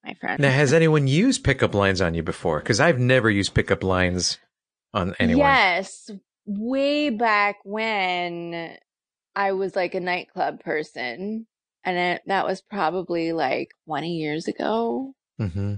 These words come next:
Speaker 1: you know, like, give or take. You know, 'cause I feel like young people use that stuff because you don't know how to truly pick up a person yet at that point. Like,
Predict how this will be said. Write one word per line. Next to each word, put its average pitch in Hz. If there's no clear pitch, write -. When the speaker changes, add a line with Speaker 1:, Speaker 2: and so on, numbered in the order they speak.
Speaker 1:
you 202
know, 190
like, 175
give 170
or 170
take. 170
You 247
know, 214
'cause 330
I 320
feel 403
like 381
young 190
people -
use 160
that -
stuff -
because 175
you 190
don't 180
know -
how 160
to 180
truly 160
pick -
up 165
a -
person 175
yet 175
at 170
that -
point. 185
Like, -